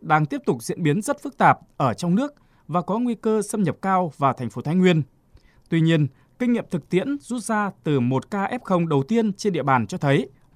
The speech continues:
ngay trong lúc khó khăn, dịch bệnh nguy hiểm nhất, thì tinh thần đoàn kết, thống nhất một lòng của cấp ủy, chính quyền các cấp và người dân địa phương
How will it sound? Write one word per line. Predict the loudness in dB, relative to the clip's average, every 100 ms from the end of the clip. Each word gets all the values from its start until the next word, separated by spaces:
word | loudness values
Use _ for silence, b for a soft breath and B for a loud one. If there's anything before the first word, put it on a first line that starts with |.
| b
ngay | -2 0 0
trong | 0 0
lúc | -2
khó | -2 -4
khăn, | -2 -2 -2
dịch | -4
bệnh | -4 0
nguy | 2 4
hiểm | 4 2
nhất, | 0 -4 b b _
thì | -2
tinh | 0 0
thần | 2 0 4
đoàn | 4 4
kết, | 0 -6 -8 -4
thống | 0
nhất | 0 -2
một | -4 0
lòng | 2 2 -2 -6
của | -4
cấp | -2 -4
ủy, | 0 0 0
chính | -6
quyền | -2 -2 -2
các | -4 -4
cấp | -4 -6 b b -4
và | 0 0
người | 0
dân | -2 0
địa | -2
phương | -2 0 2